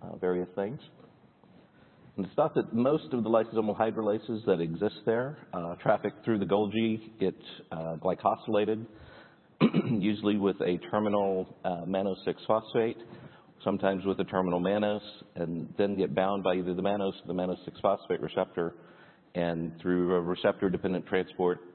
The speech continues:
uh, the predominance of those get trafficked to the lysosome, with a subfraction that gets trafficked to the li-, to the cell membrane, and the enzyme gets excreted, and then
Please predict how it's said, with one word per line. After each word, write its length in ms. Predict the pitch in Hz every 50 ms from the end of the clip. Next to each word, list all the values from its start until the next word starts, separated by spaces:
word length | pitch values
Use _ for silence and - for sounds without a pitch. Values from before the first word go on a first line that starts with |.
| - - -
uh, 220 | 85 80 - - - - - -
the 80 | - 87
predominance 560 | - - 101 92 90 95 104 101 101 95 - -
of 80 | 98 85
those 300 | 95 92 90 95 92 92
get 180 | - 87 85 -
trafficked 460 | - 90 85 - - - - - -
to 160 | 87 87 82
the 80 | 76 -
lysosome, 560 | 82 85 85 - 92 90 101 98 107 104 - - - - - - _ _ - - -
with 140 | 92 90 92
a 80 | 90 - 117
subfraction 1200 | 110 101 101 98 - - - - - - - - - _ - - 104 95 90 - - 117 110 107
that 100 | 92 78
gets 140 | 80 87 - - -
trafficked 400 | 110 95 90 - 95 - - -
to 60 | 85
the 160 | 82 90 82 - - - - - -
li-, 140 | - - 90 - - - - - - -
to 100 | 101 90
the 160 | 82 85 80 - -
cell 140 | - 90 87
membrane, 500 | 90 95 104 95 107 110 117 127 147 - - - - - - - - - - - - -
and 160 | - 82 82 85
the 60 | 82
enzyme 340 | 95 98 82 98 98 95 85
gets 200 | 92 87 - - - - -
excreted, 600 | 87 90 - - - 110 110 123 143 135 127 - - -
and 220 | 95 92 95 92 - - - - - - - _ - - -
then 300 | 85 92 90 92 92 92